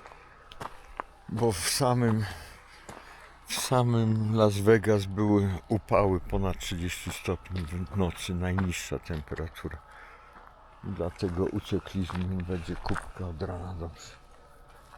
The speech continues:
Dlatego uciekliśmy, e, w góry na kemping, a jutro do Page, Arizona jedziemy i, i chyba hotel wezmę, bo tam też ma być,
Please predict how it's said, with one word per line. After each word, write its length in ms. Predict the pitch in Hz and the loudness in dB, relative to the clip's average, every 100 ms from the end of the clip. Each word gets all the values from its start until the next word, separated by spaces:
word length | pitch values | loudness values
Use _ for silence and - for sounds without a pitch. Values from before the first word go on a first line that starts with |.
| - | -10
Dlatego 520 | 95 95 - 107 87 - | -2 -2 0 -2 0 0
uciekliśmy, 920 | - - - - 110 98 101 104 92 - - - - - - - - - - - - - - - - | 0 0 -2 0 -2 0 0 2 0 -6 -18 -20 -20 -20 -20 -20 -20 -20 -20 -20 -20 -20 -20 -20 -10
e, 180 | 110 110 | -4 -4
w 120 | 95 | -4
góry 440 | 95 131 135 127 127 110 110 | 0 2 4 4 2 0 -2
na 140 | 104 | -4
kemping, 600 | - 127 120 - 120 113 - - | 0 0 2 0 0 0 -2 0
a 60 | |
jutro 420 | 110 117 - 113 98 90 | 2 2 2 4 4 4
do 100 | 101 | 0
Page, 480 | - 113 107 104 | 6 6 8 8
Arizona 440 | 95 92 98 95 95 | 6 6 2 2 2
jedziemy 460 | 90 92 95 95 - - - - - - - - | 2 0 0 0 -4 -12 -20 -20 -20 -20 -16 -4
i, 140 | 95 - | -4 -4
i 140 | - 95 | -4 -2
chyba 300 | 107 90 95 | -2 2 0
hotel 460 | - 87 - 85 | 4 0 4 2
wezmę, 440 | 80 87 80 87 82 | 4 2 2 -2 -2
bo 120 | 80 | -2
tam 220 | 95 85 | -2 -4
też 260 | - 90 82 | 0 0 2
ma 160 | 85 | 0
być, 400 | 80 85 - - | 2 -2 -2 -8